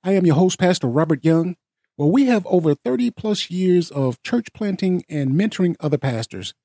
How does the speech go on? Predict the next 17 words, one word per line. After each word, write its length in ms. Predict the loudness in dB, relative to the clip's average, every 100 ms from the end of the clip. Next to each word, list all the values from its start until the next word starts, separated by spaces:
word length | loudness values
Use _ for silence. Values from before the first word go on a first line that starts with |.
| _ _ _ _
thirty 260 | 2 4 4
plus 360 | 4 2 2
years 340 | 4 4 4 2
of 380 | 0 2 0 -6 _
training 440 | -2 0 2 0 -2
Christians 520 | -2 -4 0 -2 -2
in 440 | -2 0 2 0 0
discipleship 760 | -2 0 -2 -2 -6 -2 -2 -4
and 260 | -4 0 0 -2
evangelism. 720 | 2 2 2 0 -2 -6 -10 _ _ _ _
We 120 | -2
provide 440 | 0 2 4 2 2
biblical 400 | 0 0 -2 0
answers 400 | 2 0 0 -2
to 160 | -2 -2
today's 540 | 0 2 2 2 -2
tough 400 | -6 -4 -4 -8